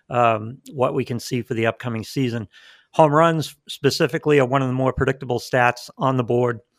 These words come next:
Uh, usually players can reproduce their home run totals because it's a skill set. And once you demonstrate a skill,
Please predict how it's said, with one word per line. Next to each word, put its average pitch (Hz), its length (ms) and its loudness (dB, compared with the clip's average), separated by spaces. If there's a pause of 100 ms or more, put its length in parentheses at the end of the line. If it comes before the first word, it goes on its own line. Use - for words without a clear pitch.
(440)
Uh, 123 40 2
usually 135 380 0
players 131 360 0
can 117 140 -6
reproduce 120 460 -2
their 120 100 2
home 123 200 -2
run 117 140 -2
totals 113 380 -2
because 127 300 -6
it's 135 180 -6
a 151 80 0
skill 123 340 -2
set. 131 300 0
And 131 180 -4
once 120 240 -2
you 127 140 -4
demonstrate 127 540 -2
a 117 40 -8
skill, 123 380 0